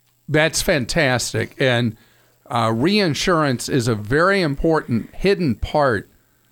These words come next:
of the insurance market for all different kinds of insurance. And it deals with the backstop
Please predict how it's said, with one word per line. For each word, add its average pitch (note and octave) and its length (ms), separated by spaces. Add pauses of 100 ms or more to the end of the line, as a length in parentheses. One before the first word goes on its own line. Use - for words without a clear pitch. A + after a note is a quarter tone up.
(280)
of B2 380
the B2+ 240
insurance D#3 640
market B2+ 400
for A#2+ 160
all D#3 140
different C#3 280
kinds C3+ 360
of C#3+ 80
insurance. D3 640 (500)
And C3+ 160
it C3+ 160
deals G#3 400
with D3+ 160
the C3 80
backstop C#3 880